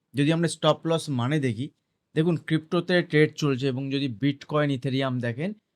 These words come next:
আজকের দিনে ফল হচ্ছে উপরের লেভেলতে। শনিবার, রবিবার generally মুভমেন্ট হয় না, but এখানেও প্রপার স্টপ লস দিয়ে আপনাকে ট্রেড প্ল্যান করতে হবে এবং ট্রেড যদি আপনি প্ল্যান করেন, তাহলে এখানেও কিন্তু আপনি প্রফিট বানাতে পারেন।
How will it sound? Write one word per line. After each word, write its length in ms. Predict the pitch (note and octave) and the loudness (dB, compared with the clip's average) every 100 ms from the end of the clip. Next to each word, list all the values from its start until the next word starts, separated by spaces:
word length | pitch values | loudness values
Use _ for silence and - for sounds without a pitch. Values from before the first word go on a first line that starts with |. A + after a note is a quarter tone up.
| - | 0
আজকের 480 | C#3+ C#3+ F3 F#3 C3+ | 0 6 8 8 8
দিনে 300 | B2 C3 G#3+ _ _ _ _ _ _ _ - | 2 2 -2 _ _ _ _ _ _ _ 2
ফল 240 | D3+ D#3 | 8 8
হচ্ছে 260 | B2+ - C3 | 6 0 -4
উপরের 200 | B2+ B2 | -2 0
লেভেলতে। 400 | A#2+ B2 A#2 F3 | 2 0 -2 -6
শনিবার, 500 | - D3+ D#3 E3+ D#3 | -4 -2 2 2 2
রবিবার 360 | D#3 D#3 D#3+ | 0 2 0
generally 520 | C3 C#3 D#3+ E3 E3+ E3 _ _ | 0 2 2 4 2 2 _ _
মুভমেন্ট 400 | C3 C#3 D3 D#3 | -2 0 4 4
হয় 200 | C3 B2 | 4 2
না, 180 | B2 D3 - _ _ _ _ - | 2 0 -8 _ _ _ _ -2
but 140 | F3 | 2
এখানেও 340 | F3 G3+ A#3 | 6 6 6
প্রপার 320 | A#3 G3+ F#3+ G3+ | 4 2 4 2
স্টপ 320 | - A#3 A3 E3+ | 2 2 2 4
লস 240 | E3+ D3 | 2 4
দিয়ে 100 | F#3 | 2
আপনাকে 320 | F3 D3+ C#3 | 2 0 -4
ট্রেড 280 | D3+ C#3+ C#3 C3+ - | -2 2 0 0 -2
প্ল্যান 300 | A#2+ B2 A#2 | 0 0 -2
করতে 340 | A2 G2+ A#2 | -6 -8 -4
হবে 220 | A2+ A#2+ | -2 0
এবং 220 | D3 E3 D#3 - _ _ | -2 -2 -4 -10 _ _
ট্রেড 240 | D3+ D#3 | 4 4
যদি 160 | D3+ D#3 | 2 -2
আপনি 200 | C3+ D3 | -2 -4
প্ল্যান 320 | - C#3 D3 | 0 0 0
করেন, 260 | D#3 F3+ F#3 | -2 -4 -2
তাহলে 180 | E3 | 0
এখানেও 320 | C3 A#2 D#3 G3 | 0 0 0 0
কিন্তু 260 | F#3 D#3 | -4 -4
আপনি 140 | C3+ C#3 | -6 -8
প্রফিট 380 | B2+ A2+ E3 | -6 -6 -4
বানাতে 380 | C#3+ B2 A#2 A2 | -4 0 0 -2
পারেন। 380 | A#2 - C3+ G2+ | -6 2 4 4